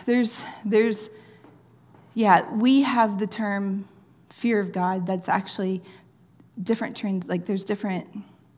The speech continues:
trying to remember, in, um, how to word this, in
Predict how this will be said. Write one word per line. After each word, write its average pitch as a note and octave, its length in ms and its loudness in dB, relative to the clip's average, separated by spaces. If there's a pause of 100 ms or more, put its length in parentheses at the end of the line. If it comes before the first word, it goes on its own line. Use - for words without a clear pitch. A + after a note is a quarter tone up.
(440)
trying A3+ 180 -4
to G3+ 60 -2
remember, F3+ 200 -4
in, G3 560 -2
um, F#3+ 140 -2
how G3 120 -2
to F#3+ 80 0
word F3+ 240 -2
this, - 300 -10
in G3 380 -4